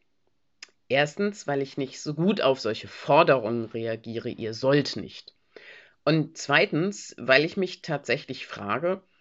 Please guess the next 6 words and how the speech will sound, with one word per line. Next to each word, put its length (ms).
wie 200
man 240
denn 180
Gott 580
versuchen 1080
könnte. 520